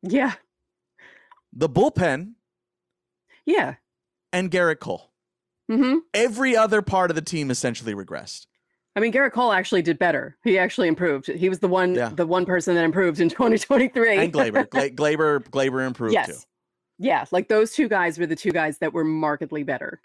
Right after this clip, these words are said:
Speaker 1: and especially Cole with the not giving up home runs, you know, every other
Speaker 2: Yeah.
Speaker 1: or, like, like, multiple home runs every outing. So, yeah, uh,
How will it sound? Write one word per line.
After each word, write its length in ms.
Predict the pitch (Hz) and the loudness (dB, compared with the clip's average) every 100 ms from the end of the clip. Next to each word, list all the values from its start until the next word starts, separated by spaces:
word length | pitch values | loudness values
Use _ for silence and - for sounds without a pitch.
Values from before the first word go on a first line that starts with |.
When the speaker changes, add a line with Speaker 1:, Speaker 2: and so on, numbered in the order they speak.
| - | -4
Speaker 1:
and 200 | 147 143 | -4 -4
especially 500 | 175 - 262 - 147 | -8 -4 -4 -2 -4
Cole 300 | - 156 135 | -2 -4 -4
with 140 | 147 - | -6 -4
the 60 | |
not 220 | 156 151 | -2 -2
giving 240 | 170 156 147 | -4 -2 -4
up 140 | 143 | -6
home 200 | 160 147 | -4 -2
runs, 440 | 151 156 135 - - | 0 -2 -4 -10 -6
you 140 | 160 | -4
know, 200 | 135 135 - | -4 -8 -6
every 280 | 160 147 143 | -4 -2 -4
other 400 | 143 139 131 127 | -4 -6 -6 -12
Speaker 2:
Yeah. 240 | - 95 71 - | -14 -14 -12 -4
Speaker 1:
or, 260 | 160 143 98 | -2 -2 -4
like, 180 | 160 160 | -2 -2
like, 200 | 156 170 | -2 0
multiple 420 | 170 165 156 147 | 0 0 -2 0
home 200 | 156 151 | 0 0
runs 300 | 156 143 - | 0 -2 -2
every 300 | 175 160 156 151 | -4 -2 -2 -2
outing. 380 | 160 151 117 | -2 -2 -6
So, 380 | 147 147 131 127 156 | -6 -4 -4 -8 -4
yeah, 320 | 175 143 143 - - | -2 -2 -6 -6 -4
uh, 340 | 156 143 | -2 -4